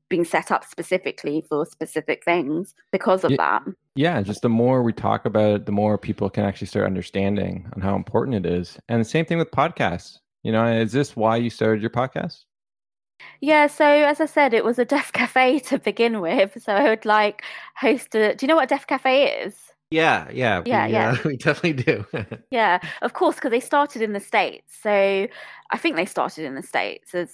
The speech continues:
Speaker 1: I mean, that's how I found it to begin with, and that's why I created it. But it's, it was a,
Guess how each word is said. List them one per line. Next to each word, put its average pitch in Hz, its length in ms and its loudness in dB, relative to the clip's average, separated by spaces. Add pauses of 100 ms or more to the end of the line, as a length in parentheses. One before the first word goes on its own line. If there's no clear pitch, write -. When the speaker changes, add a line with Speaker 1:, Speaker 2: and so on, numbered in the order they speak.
Speaker 1:
I 185 60 -2
mean, 196 140 0
that's - 180 0
how 196 80 0
I 170 80 2
found 151 280 -2
it - 200 -4
to - 80 -14
begin 170 320 -2
with, - 260 -4
and 151 100 -4
that's - 200 -4
why 135 80 -4
I 131 40 -6
created 185 440 -4
it. - 160 0 (120)
But 180 300 2
it's, - 800 2
it 240 140 2
was 277 320 2
a, 233 400 4